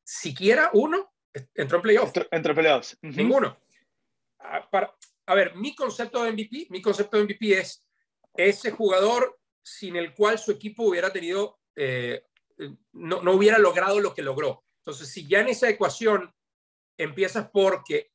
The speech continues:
Speaker 1: el equipo no logró el principal objetivo, el mínimo que tiene que lograr un equipo competitivo, que es meterse, extender su temporada, yo ya, yo, a mí me cuesta dar un M V P,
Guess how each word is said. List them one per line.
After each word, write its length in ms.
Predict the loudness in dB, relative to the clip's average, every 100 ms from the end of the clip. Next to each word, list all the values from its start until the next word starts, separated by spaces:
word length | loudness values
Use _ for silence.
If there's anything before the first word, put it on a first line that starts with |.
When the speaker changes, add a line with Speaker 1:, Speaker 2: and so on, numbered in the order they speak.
| _ _
Speaker 1:
el 180 | -6 -4
equipo 340 | -2 -4 -2 2
no 80 |
logró 220 | 4 6 4
el 140 | 2
principal 680 | -4 -8 -12 -16 -4 -2 0
objetivo, 460 | -4 -8 -2 0
el 100 | 0
mínimo 440 | -4 -6 -4 -4 -6
que 80 |
tiene 160 | -8 -4
que 60 | -4
lograr 200 | -2 -2
un 80 |
equipo 220 | -2 -6 -8
competitivo, 440 | -12 -10 -2 -2
que 60 | -2
es 80 |
meterse, 460 | -6 -4 -2 -2 -6
extender 440 | -8 -4 0 0
su 140 | 2 0
temporada, 560 | -2 0 2 2 0 -4 _ _ _ _ _
yo 400 | _ -6 0 2
ya, 360 | 2 0 0 -8 _ _ _ _ -10
yo, 200 | -4 -4
a 60 |
mí 80 | -4
me 160 | -6 -2
cuesta 540 | -2 -2 -4 -8 -8
dar 220 | -8 -6
un 100 | -4
M 80 | -6
V 160 | -10 -12
P, 280 | -12 -12